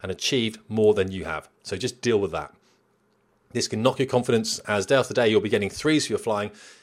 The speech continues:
and one of your course mates will most probably be getting fours. It will chip away at you. You have to realise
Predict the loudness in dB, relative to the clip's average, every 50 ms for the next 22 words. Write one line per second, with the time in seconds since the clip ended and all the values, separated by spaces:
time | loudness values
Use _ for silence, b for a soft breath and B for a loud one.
0 | B B -4 -2 -2 0 0 -2 -2 2 0 0 0 0 -6 -6 -6 -6 -10 -12
1 | b b b b -6 -4 -2 -2 -2 -4 -2 -4 -6 -6 -4 -8 -10 -6 -6 -6
2 | -6 -6 -10 -10 2 6 6 6 6 6 2 -4 -8 B B B B B B -4
3 | -4 -2 -2 -4 -4 -4 -2 -2 -2 -4 -2 -2 0 2 2 2 2 0 -2 -6
4 | -10 -14 -14 -16 _ _ _ b b b b b b b -14 -12 -6 -2 -2 -2
5 | -2 -2 -4 0 2 6 6 6 6 6 4 2 0 0